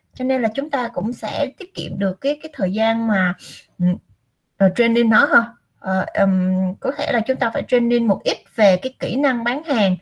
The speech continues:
ờ, cũng như là những cái chính sách bán hàng, bởi vì là, ờ, có thể họ làm một, ờ, ở một cái, cái, cái, cái phòng ban nào đó, nhưng mà khi mà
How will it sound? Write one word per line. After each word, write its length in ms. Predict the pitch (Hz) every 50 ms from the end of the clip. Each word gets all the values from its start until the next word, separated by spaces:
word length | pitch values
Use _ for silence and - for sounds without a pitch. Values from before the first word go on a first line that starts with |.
| - - - - - _ _
ờ, 180 | - 190 185 185
cũng 180 | - 185 226
như 120 | 247 247 240
là 120 | 226 214
những 160 | 208 202 208
cái 80 | 226 247 -
chính 100 | 311 311
sách 160 | - 339 -
bán 160 | 311 311 339
hàng, 220 | 339 294 226 196 185
bởi 140 | 185 214 226
vì 100 | 269 226
là, 240 | 208 196 185 190 - - - _ _
ờ, 100 | - -
có 120 | - 294
thể 140 | 294 285 -
họ 160 | 247 - -
làm 260 | - 208 196 185 190
một, 140 | 190 175 - _ _ _
ờ, 300 | _ - 185 180 175 170 - _
ở 160 | - - 208
một 120 | 220 240 226
cái, 100 | 285 285 - _ _ _ _ _ _ _ _ _
cái, 140 | 302 302 302 -
cái, 220 | 294 302 311 - - - - - _ _ _ - - 214 -
cái 120 | - 339 -
phòng 200 | 220 208 202 202
ban 240 | 226 233 233 240 233
nào 160 | 220 196 196
đó, 280 | 196 202 220 262 311 392 392
nhưng 120 | 311 254
mà 80 | 233 208 -
khi 100 | 254 247
mà 100 | 233